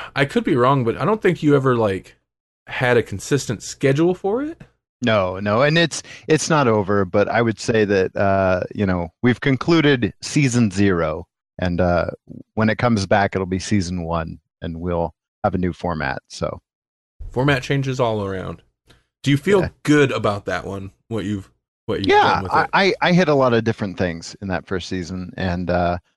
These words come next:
Speaker 2: I really got my feet wet on a solo show, and yeah, I, I, I feel like it, it, it did what it was supposed to do for that first, like, preseason, I guess. And, uh, I, I know what I wanna do with it now,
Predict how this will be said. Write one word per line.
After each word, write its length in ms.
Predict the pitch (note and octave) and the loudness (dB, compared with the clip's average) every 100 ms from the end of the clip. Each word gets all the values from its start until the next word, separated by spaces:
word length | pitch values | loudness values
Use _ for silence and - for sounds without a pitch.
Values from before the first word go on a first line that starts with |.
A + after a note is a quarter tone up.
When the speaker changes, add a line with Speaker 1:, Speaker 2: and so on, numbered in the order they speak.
| _ | _
Speaker 2:
I 40 | G#2 | 0
really 220 | G#2+ G#2+ | 2 2
got 160 | G2 G2+ | 2 0
my 100 | F#2+ | -2
feet 240 | A2 G2 | -2 -2
wet 220 | G2 G2 | 2 2
on 180 | - F#2 | 0 -2
a 60 | F2 | -2
solo 340 | - G2+ G#2 | 0 2 2
show, 500 | F#2+ G2+ F#2+ F#2+ F#2 - | 2 2 4 4 2 0
and 600 | F#2 F2+ E2+ E2+ E2 - _ _ _ _ - | 0 0 0 -2 -6 -12 _ _ _ _ 0
yeah, 240 | G#2+ E2 - _ _ | 2 0 -8 _ _
I, 100 | F#2 - | -6 -2
I, 120 | C#3+ - | -2 0
I 60 | C3+ | -2
feel 180 | - C3 | 2 2
like 180 | A2+ | 2
it, 80 | A2+ - | 0 0
it, 180 | A2+ A2 _ | 0 0 _
it 120 | B2+ A2+ | 0 2
did 160 | F3 | 4
what 140 | D3+ C3+ | 6 4
it 20 | |
was 160 | B2+ G#2+ | 4 2
supposed 300 | - A2 - | 0 0 0
to 80 | |
do 360 | G2+ G#2 G2+ G2+ _ _ _ _ _ | 0 2 4 2 _ _ _ _ _
for 80 | G#2+ | 0
that 160 | G2+ | 0
first, 340 | - G2 - - _ _ - | 0 -2 -2 -8 _ _ -2
like, 240 | F#2+ F2 - - | -2 -2 -6 0
preseason, 720 | A#2 G2+ - G2 E2+ F2 F2 | 2 4 2 2 2 2 2
I 120 | F#2+ | 0
guess. 440 | E2 E2+ E2+ - - _ _ _ - | 2 2 0 -6 -14 _ _ _ -2
And, 200 | F#2 F2 | 0 2
uh, 220 | E2 - - | 2 2 0
I, 180 | C3+ C3+ | 0 0
I 120 | C#3 C#3+ | 0 2
know 180 | C#3+ | 4
what 120 | C3+ B2 | 4 4
I 40 | |
wanna 300 | A2 A2 G2+ | 4 2 2
do 180 | F2+ G2 | 2 2
with 180 | F2 F2+ | 2 0
it 120 | - | -2
now, 340 | F2+ E2 - | -4 -4 -6